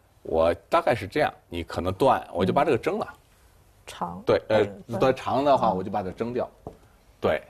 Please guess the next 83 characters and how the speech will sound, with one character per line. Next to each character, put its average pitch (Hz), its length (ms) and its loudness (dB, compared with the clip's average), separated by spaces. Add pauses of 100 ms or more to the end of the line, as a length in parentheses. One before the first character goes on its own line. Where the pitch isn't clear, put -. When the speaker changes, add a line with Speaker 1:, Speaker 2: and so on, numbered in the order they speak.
(680)
Speaker 2:
长 180 300 -6
一 185 100 -6
个。 190 140 -6 (140)
Speaker 1:
对， 110 280 2 (140)
我 104 100 2
就 107 140 6
争 131 300 2
掉 110 200 4
这 131 160 4
个 95 100 2
呢， 82 340 -6 (400)
你 95 140 -4
不 92 140 -4
管 98 180 6
是 117 60 2
拐 78 200 2
吃 110 200 -2
或 104 100 2
者 90 100 0
冲 - 220 -6
了， 98 80 2
我 80 100 0
都 80 80 -4
把 110 140 2
它 107 120 0
提 - 220 -16
掉。 104 160 -4 (540)
Speaker 2:
哦。 208 120 -8
Speaker 1:
哎， - 180 -2
这 262 180 6
个 165 140 4
形 117 320 -2
状 170 280 4
呢， 101 260 0 (480)
呃， 113 380 4
说 - 160 0
白 - 220 -2
棋 170 100 -8
还 156 100 -10
可 - 340 -2
以。 185 160 -6 (380)
Speaker 2:
这 - 80 -4
白 233 160 4
棋 - 120 0
好 247 100 0
像 233 220 0
里 185 120 -4
外 233 220 4
都 262 100 2
走 170 200 -4
着 175 100 -10
了， 160 380 -12
Speaker 1:
啊， 135 60 6
Speaker 2:
看 - 20 6
起 - 20 6
来 113 140 6
啊。 110 60 4
Speaker 1:
对， 127 200 2
对， 110 160 -2
对， 92 160 -4
对， 87 160 -6
对。 78 240 -6
Speaker 2:
黑 269 160 -4
棋 - 160 -2
Speaker 1:
现 180 140 6
在 156 240 6
都 165 180 2
说 139 260 4
这 151 120 0
样， 135 80 6
Speaker 2:
走 120 80 4
着 107 140 -2
多 101 80 -8
Speaker 1:
白 107 140 0
棋 - 140 -4
就 220 160 -6
应 196 100 -2
该 151 120 0
这 160 100 -10
么 104 100 -10
下， 95 220 -10
简 95 320 -8
单 151 240 2